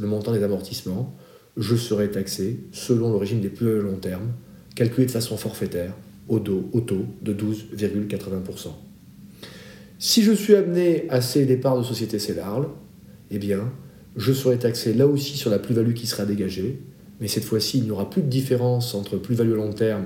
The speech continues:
et plus-value à court terme. La plus-value sera intégralement imposée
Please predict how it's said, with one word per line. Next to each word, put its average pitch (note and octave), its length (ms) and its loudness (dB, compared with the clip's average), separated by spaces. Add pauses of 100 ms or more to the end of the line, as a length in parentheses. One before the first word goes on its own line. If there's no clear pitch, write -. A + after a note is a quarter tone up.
et A#2 60 -2
plus-value A#2 360 2
à G#2 60 0
court G2 200 -6
terme. G#2 340 -2 (580)
La G#2 100 0
plus-value G#2 380 -2
sera F#2+ 420 -6
intégralement G#2 720 0 (280)
imposée G2 580 -2